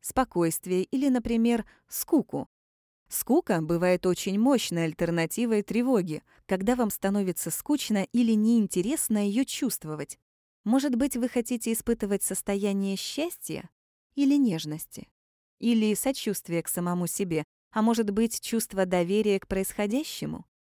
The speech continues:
Очень важно сейчас сфокусироваться не на том, чего вы не хотите, а на том, чего вы хотите.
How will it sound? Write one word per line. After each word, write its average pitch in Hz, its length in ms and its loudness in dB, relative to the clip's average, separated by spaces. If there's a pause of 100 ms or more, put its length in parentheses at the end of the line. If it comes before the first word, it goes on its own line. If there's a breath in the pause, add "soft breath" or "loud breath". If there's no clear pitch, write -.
(400 soft breath)
Очень 214 440 0
важно 214 420 0
сейчас - 640 -6
сфокусироваться 220 960 -4
не 196 200 0
на 196 160 2
том, 294 260 -2
чего 214 380 0
вы 208 120 2
не 208 240 2
хотите, 220 720 -4 (180 soft breath)
а 226 140 2
на 196 160 2
том, 285 360 4 (140)
чего 190 400 0
вы 190 120 2
хотите. - 800 -2